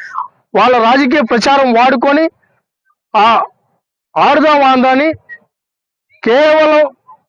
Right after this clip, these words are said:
జగన్మోహన్ రెడ్డి ఎలక్షన్ ప్రచారానికి వాడుకునేది ముమ్మాటికి సత్యం, సత్యం. దాని మీద రివ్యూ చేసాం.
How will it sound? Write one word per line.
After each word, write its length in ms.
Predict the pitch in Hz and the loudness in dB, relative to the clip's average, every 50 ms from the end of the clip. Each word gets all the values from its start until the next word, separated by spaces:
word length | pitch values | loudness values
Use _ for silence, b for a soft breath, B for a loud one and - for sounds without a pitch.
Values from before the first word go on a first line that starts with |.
| _ _ _ _ _ _ _ - | _ _ _ _ _ _ _ -10
జగన్మోహన్ 800 | 160 156 208 240 294 311 311 302 294 302 294 285 285 277 269 262 | -4 -2 -2 0 0 0 0 2 2 2 2 2 2 2 2 0
రెడ్డి 260 | 269 269 226 262 254 208 - _ _ _ _ _ _ _ _ _ _ _ _ _ _ _ _ _ _ _ _ _ _ _ _ - 180 | 0 0 0 0 -2 -2 -4 _ _ _ _ _ _ _ _ _ _ _ _ _ _ _ _ _ _ _ _ _ _ _ _ -4 -2
ఎలక్షన్ 400 | 220 294 311 - - 320 294 254 | -2 -2 -2 -2 -2 -2 -2 -2
ప్రచారానికి 480 | 262 254 - 302 277 277 269 254 247 240 | -2 -2 -2 0 0 0 0 0 0 0
వాడుకునేది 440 | 240 240 247 226 247 247 254 277 269 | 0 0 0 0 0 0 0 0 0
ముమ్మాటికి 520 | 226 214 220 233 247 254 226 226 247 233 | 0 0 2 2 0 0 0 -2 -4 -4
సత్యం, 420 | - 240 220 202 - 262 269 285 | -2 -4 -4 -4 -2 -2 -2 -2
సత్యం. 420 | 254 - 214 190 190 - 175 143 131 - _ _ _ - | -2 -2 -2 -2 -2 -2 -2 -4 -4 -8 _ _ _ -4
దాని 180 | 151 185 220 233 | -2 0 0 0
మీద 180 | 240 254 254 262 | 0 0 0 0
రివ్యూ 260 | 220 226 226 269 269 | 0 0 0 0 0
చేసాం. 400 | 240 254 254 - 311 311 311 | 0 0 0 0 0 -2 -2